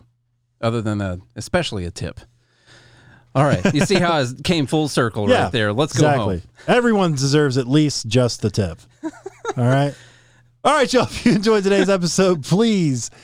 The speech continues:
Speaker 2: hit that follow button. Make sure you share the show with a friend, a family member, a foe. Leave us a rating and review. Go to God hates feds dot com. That's God hates feds dot com. Pick up your merch.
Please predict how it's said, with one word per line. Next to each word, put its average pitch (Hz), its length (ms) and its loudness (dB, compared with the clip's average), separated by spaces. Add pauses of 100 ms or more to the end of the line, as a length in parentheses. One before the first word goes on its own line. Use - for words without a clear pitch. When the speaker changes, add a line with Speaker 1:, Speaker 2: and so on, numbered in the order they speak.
(220)
Speaker 2:
hit 190 300 2
that 156 380 0 (220)
follow 160 380 2
button. 127 440 0 (360)
Make 143 200 0
sure 135 180 0
you 123 60 0
share 131 180 0
the 123 80 0
show 131 180 0
with 120 100 -2
a 107 40 0
friend, 135 200 0
a 113 60 -2
family 127 260 0
member, 117 200 0
a 101 40 0
foe. 139 200 2
Leave 131 200 0
us 120 120 -4
a 113 40 -4
rating 127 280 0
and 110 80 0
review. 147 340 0
Go 160 140 2
to 160 80 -2
God 180 400 0
hates 196 400 0
feds 170 340 0
dot 160 240 2
com. 90 360 -2 (500)
That's 107 180 -4
God 135 280 2
hates 131 280 0
feds 117 400 0
dot 135 380 0
com. 92 320 -2
Pick 135 180 0
up 143 140 0
your 135 100 0
merch. 107 380 0